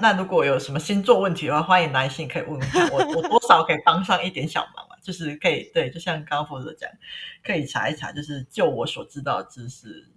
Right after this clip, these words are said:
Speaker 1: 尽可能的回复你这样子。OK，
Speaker 2: 没错，没错。
Speaker 1: 好。
Speaker 2: 那我们今天就到这边吧。
Speaker 1: OK，好，谢谢大家收听《这样的夜你才会想起我》，我是 Joffy。
Speaker 2: 我是 Foster，Foster。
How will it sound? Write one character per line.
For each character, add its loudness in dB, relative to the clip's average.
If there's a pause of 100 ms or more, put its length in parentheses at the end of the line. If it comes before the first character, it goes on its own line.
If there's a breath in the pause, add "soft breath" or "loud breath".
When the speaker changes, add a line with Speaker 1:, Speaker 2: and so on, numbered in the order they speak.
(320)
Speaker 1:
尽 -4
可 -4
能 -8
的 -6
回 -6
复 -14
你 -20
这 -8
样 -10
子。 -20
OK， -12
Speaker 2:
没 -10
错， -10
没 -14
错。 -14
Speaker 1:
好。 -20
Speaker 2:
那 -4
我 -6
们 -18
今 -12
天 -10
就 -12
到 -12
这 -18
边 -16
吧。 -18 (960)
Speaker 1:
OK， -8
好， -4 (280 loud breath)
谢 -2
谢 0
大 2
家 4
收 -4
听 -6
《这 -6
样 -6
的 -12
夜 -10
你 -16
才 -16
会 -8
想 -12
起 -8
我》， -6
我 -4
是 -8
Joffy。 -8 (440)
Speaker 2:
我 -10
是 -6
Foster，Foster。 -10